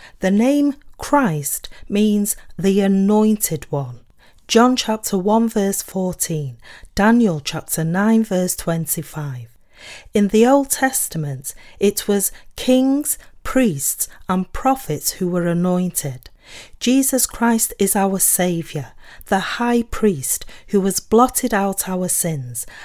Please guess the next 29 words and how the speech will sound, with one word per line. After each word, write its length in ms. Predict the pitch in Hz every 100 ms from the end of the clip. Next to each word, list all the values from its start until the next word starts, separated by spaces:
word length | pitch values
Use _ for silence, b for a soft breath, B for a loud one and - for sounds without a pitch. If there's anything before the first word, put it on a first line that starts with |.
| B
and 200 | 196 190
the 80 | 196
prophet 680 | - - 277 269 - 147 -
who 180 | 185 180
teaches 640 | - 254 247 - 247 233
us 180 | 220 -
the 160 | 180
real 400 | 170 180 196 202 180
truth. 480 | - 165 143 117 - - B B B B
To 140 | 226
take 400 | 220 285 285 285
out 280 | 269 262 -
even 520 | 254 247 247 233 226
one 240 | 254 277 269
of 160 | -
these 360 | 165 151 151 -
three 380 | - 185 180 - B B
is 200 | 190 -
to 120 | -
defy 800 | 190 208 196 - - 214 220 214
God. 480 | 202 160 143 131 - - - _ - - B B B
When 340 | - 214 277 285
we 200 | 277 269
preach, 520 | - 254 240 - - b b
"Jesus 540 | 175 240 269 262 262 -
Christ 540 | - 247 247 240 -
is 120 | 208
our 220 | 202 196
Saviour, 720 | 196 - 185 175 160 147 123